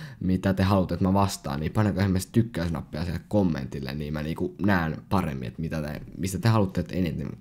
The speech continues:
kysytään. Ja mä siis teen tota lähipäivinä siitä videon. Niin siis mä ajattelin, että mä olisin siis, mun Instagram on Maano Y T, toi pukaa vähän.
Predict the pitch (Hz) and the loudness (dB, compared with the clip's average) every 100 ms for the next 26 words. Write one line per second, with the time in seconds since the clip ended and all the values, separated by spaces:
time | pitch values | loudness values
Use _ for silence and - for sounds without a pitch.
0 | - - 92 71 73 76 87 104 101 - | -10 -2 -2 -2 -6 -4 -2 0 -2 -2
1 | 101 92 85 90 90 92 80 73 71 85 | 0 0 0 0 0 0 -2 -6 -4 -6
2 | 82 - - 98 80 78 71 - - - | -6 -8 0 0 0 -2 -4 -8 -12 -8
3 | - 101 104 104 147 143 - 113 98 92 | 0 2 6 8 8 8 8 8 8 4
4 | 95 92 92 85 87 90 - - 95 95 | 4 4 4 0 0 -2 -4 -2 2 2
5 | 107 90 - 80 80 78 71 52 50 - | 2 0 -2 -2 0 -2 -2 -4 -8 -10
6 | - - 64 - - 60 85 127 | -10 -8 -10 -10 -8 -2 4 4